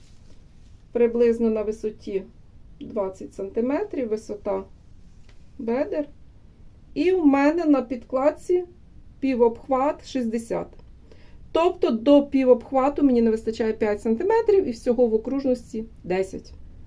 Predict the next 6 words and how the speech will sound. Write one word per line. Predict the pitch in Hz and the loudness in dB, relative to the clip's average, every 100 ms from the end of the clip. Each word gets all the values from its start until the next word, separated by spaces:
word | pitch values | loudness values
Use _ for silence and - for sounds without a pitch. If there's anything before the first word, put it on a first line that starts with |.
| - - - - - - - - | -20 -20 -20 -18 -20 -20 -18 -16
Спробую | 226 - 285 330 294 311 294 | -14 -4 0 2 2 4 4
розшити | 285 - 294 247 247 | 4 2 2 4 2
трошки | 240 247 - 240 | 2 -2 -2 -6
підкладку. | 240 - 277 302 - 214 185 - - - - - - - - | -6 0 2 2 0 -4 -4 -10 -16 -16 -18 -18 -20 -20 -8
Випорюю | - 302 311 302 262 262 | 0 2 6 8 8 6
блискавку. | 240 285 302 - 311 - 311 | 2 2 0 0 -2 -2 -6